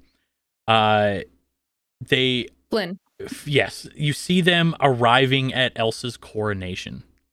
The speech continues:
Speaker 2: Yes.
Speaker 1: Um, and, but they don't live in Arendelle 'cause that's not where,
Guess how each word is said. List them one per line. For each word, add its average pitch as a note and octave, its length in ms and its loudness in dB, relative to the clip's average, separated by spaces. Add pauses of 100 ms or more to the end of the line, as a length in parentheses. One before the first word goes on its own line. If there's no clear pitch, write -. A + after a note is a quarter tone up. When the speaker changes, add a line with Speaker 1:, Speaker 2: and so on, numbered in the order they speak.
(560)
Speaker 2:
Yes. G#3 360 -4
Speaker 1:
Um, G#2+ 720 4 (720)
and, A#2+ 180 -2
but B2+ 200 -4
they B2+ 120 2
don't A#2+ 460 -2
live A2 340 2
in G2+ 140 -4
Arendelle F#2 520 -6 (240)
'cause - 320 -8
that's G2 220 -8
not G2 160 -6
where, F2 300 -10